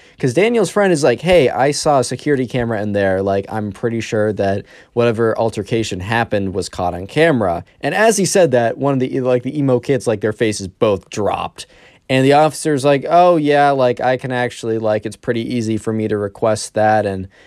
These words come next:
if it's a certain type of camera, they can actually play it back directly in the store."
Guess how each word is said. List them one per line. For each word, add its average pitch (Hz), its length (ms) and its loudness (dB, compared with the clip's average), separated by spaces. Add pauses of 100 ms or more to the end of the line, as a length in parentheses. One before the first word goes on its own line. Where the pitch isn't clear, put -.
(160)
if 131 200 0
it's 123 140 -2
a 123 40 -2
certain 208 320 2
type 151 260 0
of 110 80 -2
camera, 131 440 0
they 113 100 0
can 120 140 -2
actually 117 320 -4
play 117 260 0
it 104 140 -2
back 101 240 0
directly 98 440 -2
in 87 120 -6
the 87 80 -8
store." 117 480 2